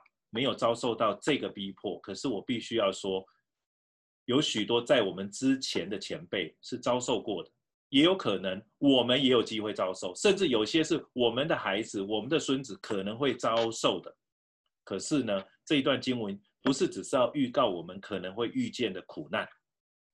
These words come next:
这，你，你忘了我刚才说这一段经文在告诉我们，要在耶稣基督的爱里面学习怎么生活。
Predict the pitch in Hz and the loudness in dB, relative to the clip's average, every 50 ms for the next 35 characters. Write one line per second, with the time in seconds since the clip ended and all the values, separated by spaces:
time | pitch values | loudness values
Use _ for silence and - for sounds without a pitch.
0 | - - - _ _ _ _ _ _ _ - _ _ _ _ _ _ - 160 160 | -18 -18 -18 _ _ _ _ _ _ _ -20 _ _ _ _ _ _ 2 2 2
1 | 160 - - 120 120 139 147 - - _ _ - 123 131 175 185 160 127 113 113 | 2 -2 -2 -2 -2 -2 -4 -6 -12 _ _ -8 0 2 4 4 6 4 4 4
2 | 143 151 147 - 160 147 - 202 175 165 180 160 143 - 151 143 131 113 117 139 | 4 2 4 2 0 2 4 4 4 6 4 2 2 0 0 0 0 -2 0 -2
3 | 131 123 - 175 160 135 120 - - 139 117 101 90 87 87 80 - _ _ _ | -2 0 2 4 4 4 2 2 0 0 0 -2 -4 -6 -12 -16 -16 _ _ _
4 | _ - 175 160 147 - 156 147 135 131 139 143 139 139 - 139 139 135 - 131 | _ 4 6 6 6 6 4 2 4 4 4 4 4 2 0 0 0 0 -2 -2
5 | 131 131 135 131 131 123 117 - - 156 151 135 113 101 95 87 92 107 110 95 | -2 0 0 0 0 0 0 0 0 2 2 2 2 0 -2 -6 -4 -4 -4 -4
6 | 85 - _ _ _ _ - - - 107 107 117 131 127 - 101 101 101 101 90 | -6 -8 _ _ _ _ -12 -6 -2 0 2 2 2 0 -4 -6 -6 -6 -6 -8
7 | 82 80 95 - - 98 95 95 - - 73 73 - | -8 -8 -8 -6 -6 -6 -6 -6 -10 -14 -16 -18 -18